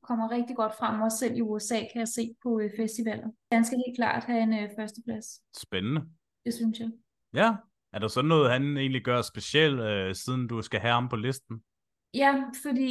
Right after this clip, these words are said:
Speaker 1: en ting er, at han, han er ikke bleg for at fortælle, hvad kan man sige, omkring de her følelser af, hvorfor han skrev den her sang. Han er ikke bleg for at skrive ud på, at han for eksempel har en off-dag, eller, eller, den, eller det her måske ikke er gået så godt i musikken, og det er et kæmpe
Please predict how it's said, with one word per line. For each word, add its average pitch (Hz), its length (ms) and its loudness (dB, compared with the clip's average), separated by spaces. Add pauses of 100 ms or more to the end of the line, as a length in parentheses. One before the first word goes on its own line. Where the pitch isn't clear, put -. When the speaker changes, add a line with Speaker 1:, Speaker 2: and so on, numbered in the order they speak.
Speaker 1:
en 285 220 -2
ting 269 260 -2
er, 247 100 2
at - 180 -2
han, 240 520 0 (120)
han 247 120 2
er 240 60 4
ikke 269 160 -2
bleg 254 300 2
for 262 80 -2
at 220 140 -2
fortælle, 247 460 -4 (420)
hvad 240 180 0
kan 247 80 6
man 247 80 8
sige, 247 200 2
omkring 240 340 4
de 240 60 -6
her 269 140 2 (100)
følelser 247 280 0
af, 226 260 0
hvorfor 247 360 0
han 240 200 4
skrev 233 300 -2
den 233 140 2
her 226 80 2
sang. 226 260 -6 (1080)
Han 247 100 4
er 247 80 8
ikke 269 120 2
bleg 247 260 6
for 269 80 0
at 240 60 2
skrive 247 320 2
ud 269 300 0
på, 247 200 4
at 240 100 0
han 240 160 6
for - 80 -6
eksempel 240 260 0
har 247 100 2
en 233 80 2
off-dag, 226 520 -4 (840)
eller, 214 560 0 (840)
eller, 226 340 0
den, 254 340 0
eller 240 180 0
det 269 100 0
her 269 140 4
måske 247 260 2
ikke 254 120 -2
er 247 60 -6
gået 240 180 4
så 240 120 -4
godt 240 200 2
i - 40 0
musikken, 240 440 4
og 240 120 -6
det 247 80 0
er 233 40 -2
et - 160 -14
kæmpe 269 240 -2